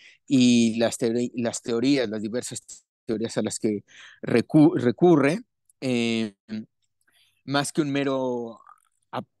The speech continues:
eh, apunte, ¿no? Este, a mí me parece que nos hace preguntarnos también,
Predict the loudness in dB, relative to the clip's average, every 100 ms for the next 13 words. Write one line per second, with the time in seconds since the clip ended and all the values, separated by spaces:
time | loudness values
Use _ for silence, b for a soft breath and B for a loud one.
0 | -6 0 2 0 -2 -6 2 4 4 2
1 | 0 0 -2 -4 -6 -10 -12 -8 0 2
2 | 4 4 2 -2 _ _ _ _ _ _
3 | _ _ _ _ _ _ b b 0 4
4 | 6 6 4 2 2 0 0 -2 -6 -6
5 | -4 -4 -6 -8 -6 -6 -4 -4 -4 -4
6 | -4 -4 -10 -10 -8 -4 -2 -4 -6